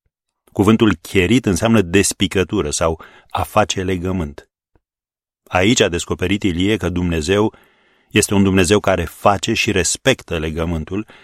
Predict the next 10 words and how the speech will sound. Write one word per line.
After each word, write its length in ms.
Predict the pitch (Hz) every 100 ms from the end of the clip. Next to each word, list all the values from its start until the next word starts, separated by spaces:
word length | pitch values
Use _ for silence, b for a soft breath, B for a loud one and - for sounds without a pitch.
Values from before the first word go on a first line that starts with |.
| B
și 140 | -
care 220 | 117 98 92
te 140 | 90
poate 340 | - 139 135
sprijini 600 | 107 - 107 85 95 104 98
în 100 | 85
cele 220 | - 101
mai 200 | 85 78
grele 260 | 80 76
momente. 600 | 76 76 85 82 - -